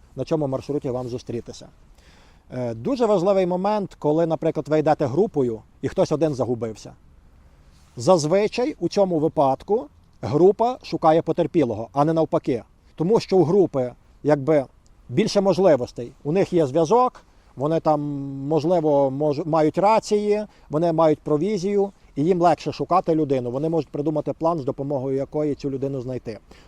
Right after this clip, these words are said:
Особливо це стосується дітей. Дітям треба наголошувати, що в разі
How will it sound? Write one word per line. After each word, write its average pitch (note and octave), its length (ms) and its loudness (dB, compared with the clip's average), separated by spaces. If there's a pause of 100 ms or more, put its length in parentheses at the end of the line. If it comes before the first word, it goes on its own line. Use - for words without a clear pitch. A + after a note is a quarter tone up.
Особливо F3+ 480 2
це E3 120 -4
стосується D#3+ 520 -4
дітей. B2+ 380 -4 (560)
Дітям D3+ 500 0 (100)
треба F3 300 2
наголошувати, F3+ 1000 0 (380)
що E3+ 360 4
в C#3 100 0
разі D3 520 6